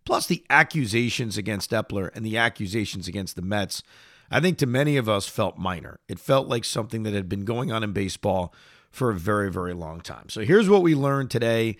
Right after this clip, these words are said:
Let's analyze it. According to The Athletic,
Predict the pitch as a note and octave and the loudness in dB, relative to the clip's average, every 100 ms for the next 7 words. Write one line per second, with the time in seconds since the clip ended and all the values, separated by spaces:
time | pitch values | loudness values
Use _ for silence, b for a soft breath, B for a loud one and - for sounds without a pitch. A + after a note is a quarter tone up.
0 | b b b B2+ C3 B2+ G#2+ F#2+ E2 C#2+ | b b b 2 2 2 2 0 -4 -10
1 | A1+ - - _ - E3+ G3 G3 E3+ - | -14 -16 -18 _ 0 6 8 6 4 4
2 | E3 D#3+ D3+ - B2 C3 B2+ - F#2 F2 | 6 6 2 0 0 2 2 0 -6 -6
3 | F#2 | -8